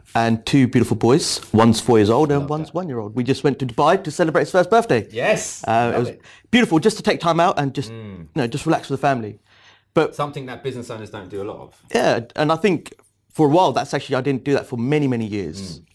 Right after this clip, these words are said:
Speaker 2: Mm.
Speaker 1: Um, I was too focused on running around and just trying to become an entrepreneur, trying to run the businesses.
Speaker 2: Yeah.
Speaker 1: And I, you know, I, I'm missing out on the little things. Time with family, with the children,
Speaker 2: Mm.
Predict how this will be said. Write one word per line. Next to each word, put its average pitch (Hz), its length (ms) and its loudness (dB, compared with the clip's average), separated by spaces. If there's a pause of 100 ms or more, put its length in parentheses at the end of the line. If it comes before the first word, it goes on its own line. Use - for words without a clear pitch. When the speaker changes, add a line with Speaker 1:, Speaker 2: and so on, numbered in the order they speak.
Speaker 2:
Mm. 107 240 -2
Speaker 1:
Um, 104 200 -4 (320)
I - 60 -6
was - 60 -16
too 156 140 2
focused 135 440 0
on 117 420 -2
running 123 320 -2
around 117 240 0
and 107 200 -8 (480)
just - 180 -4
trying 156 180 0
to 135 40 2
become 143 280 -2
an 139 80 0
entrepreneur, 127 520 0
trying 139 200 -2
to 131 40 2
run 131 120 2
the 127 60 0
businesses. 127 560 0
Speaker 2:
Yeah. 95 100 -10 (580)
Speaker 1:
And 139 300 2
I, 147 120 2 (180)
you 196 100 -4
know, 156 120 2
I, 156 60 -2 (100)
I'm 156 100 0
missing 196 240 2
out 185 40 2
on 180 60 2
the 180 60 4
little 165 160 4
things. 110 460 -8 (480)
Time 151 180 2
with 123 100 0
family, 175 680 4 (120)
with 107 100 -10
the 107 60 -12
children, 147 580 0
Speaker 2:
Mm. 92 360 -18